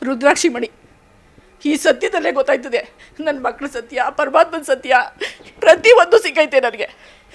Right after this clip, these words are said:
ಇವತ್ತು ನಾನು ಅದರಿಂದ ಬದುಕ್ತಾ ಇದ್ದೀನಿ. ನೀನ್ ಕೆಟ್ಟವಳು ಅಂತ ನಾನು ಯಾವತ್ತೂ ಹೇಳಲ್ಲ. ಯಾಕ್ ಗೊತ್ತಾ? ಯಾಕ್ ಮಾಡ್ದೆ? ಯಾವ ಉದ್ದೇಶಕ್ಕೆ ಮಾಡ್ದೆ? ಏನ್ ಬೇಕು ನಿನ್ಗೆ? ಅದನ್ನ ನನ್ನ ಹತ್ರ ಬಂದು ಡೈರೆಕ್ಟಾಗಿ ಕೇಳು. ನಿನ್ನ ಮನೆ ಬೇಕಾ? ನಾನ್ ಕೊಡ್ತೀನಿ.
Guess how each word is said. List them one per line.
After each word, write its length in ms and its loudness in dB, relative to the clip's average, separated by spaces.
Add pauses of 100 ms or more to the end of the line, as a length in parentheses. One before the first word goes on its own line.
(300)
ಇವತ್ತು 300 4
ನಾನು 200 2
ಅದರಿಂದ 300 -2
ಬದುಕ್ತಾ 360 0
ಇದ್ದೀನಿ. 280 -4 (400)
ನೀನ್ 220 -6
ಕೆಟ್ಟವಳು 500 4
ಅಂತ 200 2
ನಾನು 220 2
ಯಾವತ್ತೂ 400 2
ಹೇಳಲ್ಲ. 240 -2 (100)
ಯಾಕ್ 140 2
ಗೊತ್ತಾ? 220 -2 (160)
ಯಾಕ್ 280 0
ಮಾಡ್ದೆ? 420 -10
ಯಾವ 240 2
ಉದ್ದೇಶಕ್ಕೆ 460 -6
ಮಾಡ್ದೆ? 300 -4 (160)
ಏನ್ 240 0
ಬೇಕು 260 2
ನಿನ್ಗೆ? 420 -8
ಅದನ್ನ 240 -2
ನನ್ನ 140 -6 (100)
ಹತ್ರ 180 -6
ಬಂದು 260 -8
ಡೈರೆಕ್ಟಾಗಿ 380 4
ಕೇಳು. 180 -10 (500)
ನಿನ್ನ 140 -8
ಮನೆ 220 4
ಬೇಕಾ? 260 -4 (140)
ನಾನ್ 200 0
ಕೊಡ್ತೀನಿ. 400 -8